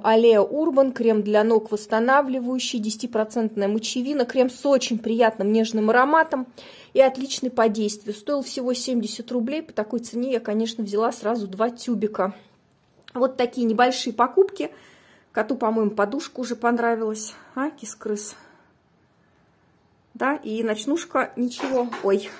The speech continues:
а там шарик. <laughs> Ну, в общем, да, покупки мы с вами посмотрели. Отзыв на духи в каком-нибудь, а, следующем видео оставлю.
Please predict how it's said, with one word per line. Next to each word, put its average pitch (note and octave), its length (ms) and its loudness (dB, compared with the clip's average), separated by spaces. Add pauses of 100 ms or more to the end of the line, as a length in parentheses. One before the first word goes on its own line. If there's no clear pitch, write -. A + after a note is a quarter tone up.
а - 80 -10
там G#3+ 180 -2
шарик. C#4 520 0
<laughs> - 720 -2
Ну, C#4+ 80 2
в - 20 4
общем, D4+ 260 0
да, B3 140 6
покупки B3 420 4
мы B3 120 0
с - 100 0
вами C4 180 4
посмотрели. C4+ 680 2
Отзыв A#3+ 460 2
на B3+ 220 4
духи B3 280 -4
в E4 60 -4
каком-нибудь, B3 760 0
а, G#3+ 200 4
следующем A#3 480 -2
видео F3+ 300 -2
оставлю. E3+ 640 -4